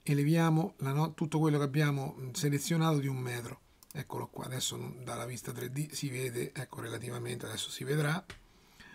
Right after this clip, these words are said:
ecco, che sono, ehm, cresciute di un metro. Adesso, ecco, quello che dicevo è questo, vedete, le porte e le finestre sono rimaste,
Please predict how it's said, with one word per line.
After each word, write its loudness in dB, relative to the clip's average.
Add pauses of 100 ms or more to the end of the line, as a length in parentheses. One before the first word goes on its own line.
(1040)
ecco, -12
che -2
sono, -4
ehm, -8
cresciute 2
di -2
un -4
metro. -6
Adesso, 4
ecco, 0
quello 8
che 8
dicevo 8
è 6
questo, 2
vedete, 4
le 6
porte 6
e 6
le 4
finestre 0
sono 6
rimaste, 4